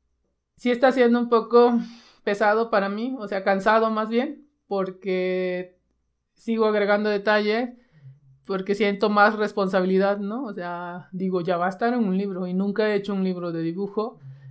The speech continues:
Y, pero eso es lo bonito de este proyecto, o sea, que, que el libro es este, el des-, es el desnudo de la obra, ¿no? O sea, que la gente va a poder decir, "Mira, así estaba el dibujo antes".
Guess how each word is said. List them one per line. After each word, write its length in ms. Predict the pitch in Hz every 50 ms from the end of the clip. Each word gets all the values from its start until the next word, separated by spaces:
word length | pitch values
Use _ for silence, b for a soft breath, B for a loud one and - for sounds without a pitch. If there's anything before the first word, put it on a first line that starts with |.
| B B
Y, 80 | -
pero 240 | - - 240 233 247
eso 160 | 262 269 311
es 60 | 302 294
lo 60 | 262
bonito 340 | 233 233 262 254 247 262 247
de 100 | 233 220
este 220 | 226 233 - 233 220 214 214 208 - _
proyecto, 400 | - 202 214 233 254 247 - 202
o 40 | 190
sea, 220 | 190 196 185 185 -
que, 400 | 190 175 175 175 170 175 180 180 - _ _ _ _ _ _ _ _ _ _ _ _ _ -
que 120 | 220 196
el 60 | 190 196
libro 340 | 202 208 214 233 233 233 233
es 240 | 226 220 214 220
este, 800 | 220 220 226 226 - _ _ - 180 175 175 175 175 175 180 185 _ _ _ _ _ _ _ _
el 180 | - 196 190 190
des-, 200 | 190 196 190 - - 214 - - -
es 160 | 240 214 -
el 100 | 247 240
desnudo 380 | 226 220 202 220 226 233 226 220
de 100 | 208 196
la 140 | 196 202 214
obra, 260 | 220 214 196 190 190
¿no? 220 | 196 226 254 - b b b b b b b b _
O 120 | 202 196 190
sea, 720 | 190 190 190 185 185 180 185 180 180 175 175 175 175 175 _ _ _ _ _ _ _ _ _ _ _ _ _ _ _ _
que 100 | - 226
la 120 | 208 208 202
gente 260 | 220 214 208 233 226
va 80 | 226 226
a 60 | 226
poder 260 | 233 226 220 220 226
decir, 280 | 220 220 226 233 226 226
"Mira, 260 | 240 254 254 247 240
así 160 | 233 240 240
estaba 260 | 233 233 247 233 233 233
el 80 | 226
dibujo 320 | 214 214 220 220 220 233 214
antes". 420 | 214 - 185 180 - - -